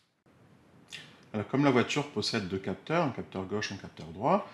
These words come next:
on a en fait quatre positions possibles suivant que le, suivant les positions de notre robot sur, euh, la ligne. Alors la ligne est assez, euh, assez grosse, d'accord ? Donc ce qui fait qu'au départ, tu vois, dans cette situation numéro un,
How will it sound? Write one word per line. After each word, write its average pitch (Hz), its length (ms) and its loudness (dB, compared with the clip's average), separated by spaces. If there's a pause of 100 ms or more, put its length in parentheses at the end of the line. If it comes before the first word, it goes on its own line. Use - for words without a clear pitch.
(300)
on 98 160 0
a - 20 4
en 110 100 2
fait 131 440 -4
quatre 160 160 -4
positions 123 420 -2
possibles - 480 -4
suivant 117 380 -2
que 131 120 -6
le, 95 240 2 (520)
suivant 123 260 4
les 131 80 6
positions 110 540 0
de 113 100 0
notre 98 380 -4
robot 95 460 -4
sur, 117 380 -6
euh, 90 300 -4
la 98 80 -4
ligne. 82 320 -6 (500)
Alors 95 180 0
la 107 100 6
ligne 151 380 6
est 101 200 -2
assez, 113 440 0
euh, 90 220 2
assez 92 300 -4
grosse, 98 400 -4
d'accord ? 165 300 0
Donc 120 160 -2
ce - 60 -10
qui - 100 -18
fait 123 140 -2
qu'au 98 180 -4
départ, 143 360 0
tu 123 100 -6
vois, 131 80 2
dans 107 80 0
cette - 160 -6
situation 117 420 -4
numéro 101 380 0
un, 180 160 2